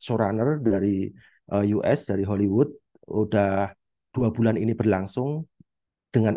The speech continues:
empat mentor dari Indonesia, ada Camilla Andini, ada Ali Zaidi, ya, terus kemudian, eh, ada Yandi Lauren, ada Gita Farah, sudah delapan pertemuan selama dua bulan ini digodok di,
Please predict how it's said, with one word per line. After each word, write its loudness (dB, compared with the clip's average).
empat 2
mentor 4
dari 4
Indonesia, 2
ada -4
Camilla 0
Andini, -2
ada -4
Ali -2
Zaidi, 2
ya, -6
terus -6
kemudian, 0
eh, 0
ada -4
Yandi 2
Lauren, 2
ada -4
Gita 0
Farah, 2
sudah 0
delapan -2
pertemuan 0
selama -4
dua 0
bulan 0
ini -2
digodok -2
di, 0